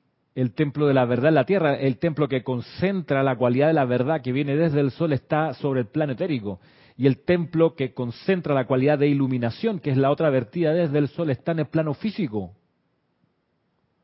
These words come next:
en un templo dentro de una montaña, cerca del lago Titicaca. Curioso, ¿no? Cómo se equilibran las cosas.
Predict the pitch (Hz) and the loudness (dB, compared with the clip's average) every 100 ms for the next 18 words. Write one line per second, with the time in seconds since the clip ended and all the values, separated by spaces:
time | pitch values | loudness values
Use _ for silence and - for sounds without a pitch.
0 | _ _ _ _ _ _ 123 127 117 160 | _ _ _ _ _ _ -6 -6 -2 -2
1 | 143 143 151 151 147 127 117 - 156 113 | 2 2 2 0 -2 -4 -4 -4 -4 -6
2 | 92 - _ _ 135 113 - 135 135 113 | -8 -14 _ _ -8 -8 -4 -2 -2 0
3 | 113 127 131 117 113 107 127 123 85 80 | 0 0 -2 -4 -4 -6 -8 -8 -12 -18
4 | _ _ _ _ _ - - - - - | _ _ _ _ _ -20 -20 -20 -20 -20
5 | - - - - - 190 143 135 160 135 | -20 -20 -20 -16 -2 0 0 0 -2 -2
6 | 123 139 117 131 143 139 113 151 117 95 | 0 -2 0 0 2 0 0 -6 -8 -12